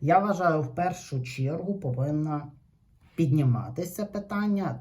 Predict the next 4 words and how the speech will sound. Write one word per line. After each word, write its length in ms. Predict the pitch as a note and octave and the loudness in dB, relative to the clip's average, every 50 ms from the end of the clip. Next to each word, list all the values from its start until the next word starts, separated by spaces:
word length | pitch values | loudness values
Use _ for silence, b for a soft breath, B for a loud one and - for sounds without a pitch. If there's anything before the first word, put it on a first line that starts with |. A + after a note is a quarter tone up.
| - - | -4 0
тими 340 | E3+ D#3+ C#3 B2 B2 - - | 2 2 2 2 0 -2 -6
країнами, 760 | - - A#2+ G2 G2 G2 A2 C#3 E3 G3 A3+ A#3 A#3+ A#3 A#3 | -8 -10 -10 -10 -10 -6 -4 -4 -4 -2 -4 -4 -2 -2 0
які 560 | F#3 C3 B2 A#2+ A2+ A#2 - - G#3 A#3 C4 | 0 0 -2 -4 -6 -8 -10 -6 -6 -4 -4
безпосередньо 1200 | A3 D3+ B2+ B2 - - A2 - - - G#2 G#2+ B2+ C#3+ D#3+ F#3 F#3+ G3 G3+ G#3 G#3+ A3+ A3+ G3+ | -2 -2 -4 -4 -4 -8 -12 -12 -12 -12 -8 -4 -2 0 0 0 0 0 2 2 2 2 0 -4